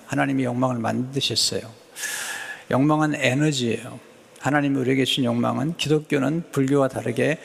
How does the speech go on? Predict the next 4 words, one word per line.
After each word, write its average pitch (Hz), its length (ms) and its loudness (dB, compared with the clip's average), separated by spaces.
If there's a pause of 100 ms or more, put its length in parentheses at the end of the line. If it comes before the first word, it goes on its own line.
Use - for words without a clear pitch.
(380)
욕망을 135 480 4
맞살하는 147 760 2 (420)
종교가 123 460 -2
아니에요. 110 400 -6